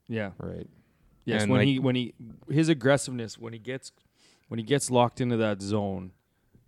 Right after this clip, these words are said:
Speaker 1: it's, like, the ultimate viewing experience.
Speaker 2: But he's dialed
Speaker 1: And
Speaker 2: that back a bit now, I think.
Speaker 3: Yeah, it
Speaker 2: 'Cause
Speaker 3: was
Speaker 2: it
Speaker 3: a big thing that he's worked on.
Speaker 2: Yeah.
Speaker 3: When he won his last one at the Memorial is because he,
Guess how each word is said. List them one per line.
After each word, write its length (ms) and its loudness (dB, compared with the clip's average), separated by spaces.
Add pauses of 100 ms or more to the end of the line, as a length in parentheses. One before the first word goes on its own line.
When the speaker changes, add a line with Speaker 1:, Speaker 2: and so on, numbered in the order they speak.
Speaker 1:
it's, 280 -6
like, 360 -12 (1000)
the 160 2
ultimate 500 0
viewing 420 -6
experience. 640 -16 (300)
Speaker 2:
But 140 0
he's 280 -2 (100)
dialed 240 4
Speaker 1:
And 80 0
Speaker 2:
that 180 0
back 280 0
a 40 -4
bit 240 -6
now, 300 -10
I 40 -10
think. 340 -14
Speaker 3:
Yeah, 180 10
it 40 10
Speaker 2:
'Cause 80 6
Speaker 3:
was 140 4
Speaker 2:
it 40 2
Speaker 3:
a 40 2
big 240 4
thing 180 0
that 100 0
he's 120 -6
worked 300 -2
on. 300 -14
Speaker 2:
Yeah. 180 0
Speaker 3:
When 80 -6
he 60 -8
won 120 -6
his 140 -12
last 360 -8
one 220 -14
at 140 -16
the 100 -20
Memorial 520 -10
is 80 -20
because 580 -10
he, 280 -14